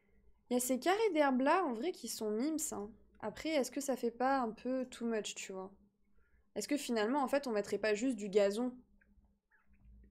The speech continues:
Soit on met de l'herbe, soit on met du gazon.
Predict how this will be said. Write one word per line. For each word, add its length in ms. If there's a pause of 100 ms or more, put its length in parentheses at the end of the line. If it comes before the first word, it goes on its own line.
(920)
Soit 260
on 60
met 160
de 80
l'herbe, 440
soit 260
on 40
met 140
du 100
gazon. 400